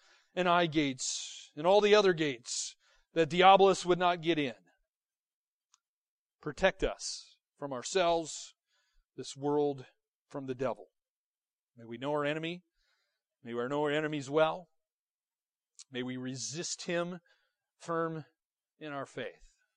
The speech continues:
Thank you for giving us that strength to do so. Thank you for not leaving us on our own, just throwing us out there on the front line to just be wiped out and destroyed. We know, 'cause you are the all-powerful one,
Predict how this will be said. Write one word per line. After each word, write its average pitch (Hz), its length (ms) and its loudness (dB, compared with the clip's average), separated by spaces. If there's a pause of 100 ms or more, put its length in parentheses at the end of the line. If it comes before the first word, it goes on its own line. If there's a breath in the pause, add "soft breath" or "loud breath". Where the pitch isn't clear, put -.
(440)
Thank 175 220 -4
you 127 200 -4 (1120)
for 151 120 -2
giving 185 300 8
us 160 180 4
that 165 240 4
strength 190 380 0
to 180 80 0
do 196 200 2
so. 143 540 4
Thank 185 240 -2
you 180 80 -2
for 175 140 -4
not 175 200 2
leaving 208 360 4
us 175 200 0
on 175 160 2
our 165 160 2
own, 190 240 2
just 160 280 -6 (340 soft breath)
throwing 185 480 4
us 175 320 2
out 170 220 4
there 160 160 0
on 156 140 0
the 147 60 -6
front 170 320 -6
line 143 400 -4
to 135 180 -6
just 127 260 -12
be 135 100 -8
wiped 135 460 -4
out 123 200 -2
and 113 120 -14
destroyed. 101 560 -16 (1300)
We 117 160 -16
know, 123 380 -4 (960 soft breath)
'cause 110 160 -14
you 139 200 -2
are 120 120 -4
the 120 140 -8
all-powerful 123 680 -2
one, 95 220 -16